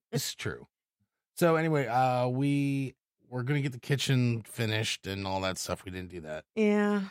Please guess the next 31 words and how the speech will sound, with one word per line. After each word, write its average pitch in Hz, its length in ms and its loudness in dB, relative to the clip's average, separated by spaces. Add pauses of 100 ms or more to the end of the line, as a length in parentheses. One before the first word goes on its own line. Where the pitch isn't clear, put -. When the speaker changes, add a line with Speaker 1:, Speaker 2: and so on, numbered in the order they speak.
(120)
Speaker 1:
Womp, 104 240 -4
womp, 82 160 -10 (120)
womp. - 100 -16 (840)
And, 110 420 -4
um, 92 600 -10 (1300)
we 110 120 -8
did 127 200 -4
the 117 80 -4
kids' 107 260 -10
bathroom. 104 400 -4
You're 107 120 0
gonna 151 140 6
do 156 160 4
that 127 80 4
Speaker 2:
That's 110 120 0
Speaker 1:
this 117 160 4
Speaker 2:
doing 110 100 2
it. 113 40 4
Speaker 1:
week. 95 180 0
Speaker 2:
That's 175 200 -4
actually 185 240 -6
happening 175 280 -6
tomorrow. 247 360 -4 (320)
Speaker 1:
Tomorrow. 98 720 0
Speaker 2:
Yeah. 143 280 -6 (840)
Speaker 1:
Tomorrow. 76 380 -10 (480)
Uh, 92 720 -4
let's 95 220 -12
see. 95 320 -8
Jenna's, 120 920 -8 (120)
uh, 98 360 -8